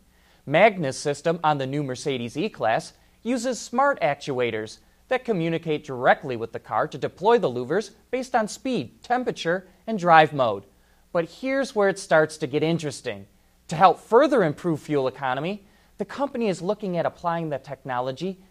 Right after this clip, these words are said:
to other areas of the car, like the underbody, rear spoiler,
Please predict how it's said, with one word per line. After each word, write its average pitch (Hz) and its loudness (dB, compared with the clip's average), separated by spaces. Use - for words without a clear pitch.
to 233 -12
other 254 2
areas 180 4
of 147 0
the 135 -2
car, 113 2
like 233 -4
the 214 -4
underbody, 151 2
rear 214 2
spoiler, 220 2